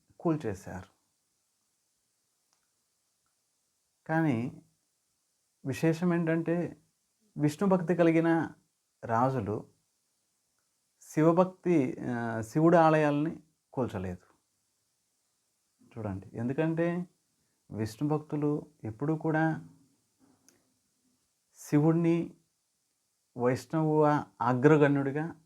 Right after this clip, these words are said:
చూస్తారు. వైష్ణవానాం యథ శంభు. వైష్ణవులలో అగ్రగణ్యుడు శివుడు కనుక,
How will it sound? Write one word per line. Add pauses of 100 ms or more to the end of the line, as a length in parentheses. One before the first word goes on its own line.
(1080)
చూస్తారు. (1400)
వైష్ణవానాం
యథ (120)
శంభు. (960)
వైష్ణవులలో
అగ్రగణ్యుడు (120)
శివుడు (100)
కనుక,